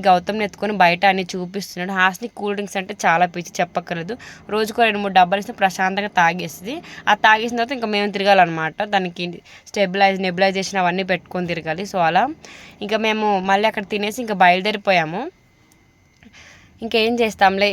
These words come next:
ఏదో ఒకటి వెజ్ అయితే కావాలి. So అందుకని వచ్చాము. ఇంకా బయలుదేరిపోయి ఇంకా అక్కడ నుంచి స్టార్ట్ అయిపోయి మేమైతే బయలుదేరిపోయాము. ఇక్కడ దారిలో స్వర్ణగిరి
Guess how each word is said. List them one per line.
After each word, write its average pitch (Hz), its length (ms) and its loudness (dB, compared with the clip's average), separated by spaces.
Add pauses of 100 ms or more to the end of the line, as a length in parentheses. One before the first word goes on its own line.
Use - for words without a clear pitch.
ఏదో 202 160 0
ఒకటి 233 220 -4
వెజ్ 180 240 2
అయితే 214 240 0
కావాలి. 190 340 6 (120)
So 214 140 -2
అందుకని 185 380 0
వచ్చాము. 180 420 -4
ఇంకా 180 200 0 (240)
బయలుదేరిపోయి 202 560 2
ఇంకా 208 200 -2
అక్కడ 190 180 -10
నుంచి 190 200 -6
స్టార్ట్ 180 340 2
అయిపోయి 196 300 -4
మేమైతే 196 340 -4
బయలుదేరిపోయాము. 180 760 0 (520)
ఇక్కడ 233 200 6 (200)
దారిలో 214 380 6
స్వర్ణగిరి 233 600 2